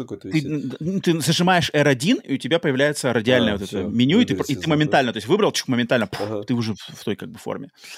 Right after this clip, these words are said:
Speaker 2: Ам, да, и там как бы атаки, м, на, э, к-, квадрат, треугольник, крестик, кружок, э, ставишь атаки, плюс выбираешь все пассивные действия, которые постоянно работают.
Speaker 1: Ага.
Speaker 2: В принципе, всё очень, очень стандартно, но визуальный стиль, юмор,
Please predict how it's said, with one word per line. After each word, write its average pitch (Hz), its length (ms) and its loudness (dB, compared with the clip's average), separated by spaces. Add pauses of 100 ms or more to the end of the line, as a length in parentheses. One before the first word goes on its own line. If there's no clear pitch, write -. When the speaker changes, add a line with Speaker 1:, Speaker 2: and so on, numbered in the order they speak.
(300)
Speaker 2:
Ам, 113 640 0 (440)
да, 151 440 0
и 143 60 0
там 139 120 0
как 131 140 -2
бы 135 100 4
атаки, 240 600 0
м, 131 360 0
на, 123 440 2
э, 117 120 -4 (180)
к-, - 120 -20 (120)
квадрат, 131 320 0
треугольник, 120 400 0
крестик, - 280 -6
кружок, 117 320 -6 (320)
э, 104 360 -2
ставишь 107 360 -2
атаки, 226 580 0 (220)
плюс 131 220 0
выбираешь 120 400 2
все - 140 -6
пассивные 220 540 0
действия, 202 300 -4
которые 160 240 -8
постоянно 135 340 -6
работают. 123 460 -8
Speaker 1:
Ага. 110 440 -8
Speaker 2:
В - 40 -20
принципе, - 240 -12
всё 226 140 0
очень, 220 200 -4
очень 185 240 -4
стандартно, - 320 -4
но 156 280 0 (480)
визуальный 165 380 2
стиль, 233 380 -4
юмор, 175 540 0